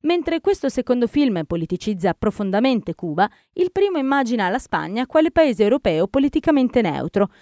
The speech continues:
senza commenti per il regime militare e protofascista del primo ministro spagnolo Francisco Franco, che rimase al potere fino alla sua morte nel millenovecentosettantacinque, tre anni dopo la produzione di questo film.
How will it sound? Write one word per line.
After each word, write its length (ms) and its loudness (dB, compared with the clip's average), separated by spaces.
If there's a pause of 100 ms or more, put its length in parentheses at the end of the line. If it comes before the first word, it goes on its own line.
(140)
senza 380 -4
commenti 500 -2
per 140 -4
il 80 -2
regime 360 -2
militare 580 -2
e 100 -10
protofascista 880 -6
del 200 -4
primo 220 -2
ministro 420 -2
spagnolo 560 -2
Francisco 540 -8
Franco, 460 -8 (320)
che 120 -2
rimase 400 -2
al 120 -6
potere 420 -6
fino 240 -2
alla 140 0
sua 120 -2
morte 440 -2
nel 180 -4
millenovecentosettantacinque, 1600 -2 (400)
tre 160 2
anni 220 0
dopo 380 -2
la 120 0
produzione 580 0
di 100 -2
questo 280 -4
film. 400 -6